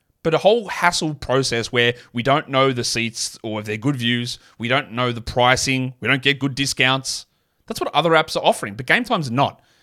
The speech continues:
They've got all of these great things, killer last minute deals, all in pricing, views from your seat, the best price guarantee. Game Time takes the guesswork out of buying tickets. You can see the view from your seat before you buy, so you know exactly what you're gonna expect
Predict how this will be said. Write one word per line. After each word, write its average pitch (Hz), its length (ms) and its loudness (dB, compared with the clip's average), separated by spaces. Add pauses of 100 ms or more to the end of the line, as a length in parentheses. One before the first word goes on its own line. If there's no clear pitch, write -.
They've 180 100 -10
got 196 220 2
all 214 200 6
of 202 40 4
these 180 180 4
great 131 320 0
things, 113 220 -4
killer 160 220 2
last 143 240 6
minute 135 140 -2
deals, 120 280 -2
all 147 220 0
in 139 100 -2
pricing, 127 460 -2 (360)
views 170 300 2
from 170 120 -2
your 156 100 4
seat, 117 320 0
the 120 60 -8
best 151 200 2
price 151 240 4
guarantee. 135 540 0 (500)
Game 190 220 6
Time 202 220 -2
takes 160 220 -2
the 123 100 -4
guesswork 131 580 2 (340)
out 139 160 6
of 135 180 -4
buying 117 380 0
tickets. - 560 0 (120)
You - 80 -6
can 202 100 0
see 202 160 2
the 185 100 2
view 151 160 0
from 147 160 -6
your 139 80 2
seat 147 340 0
before 160 220 0
you 160 80 4
buy, 147 220 4
so 156 140 -4
you 156 60 0
know 175 100 0
exactly 165 380 2
what 175 120 0
you're 139 80 -2
gonna 139 140 2
expect 120 420 -2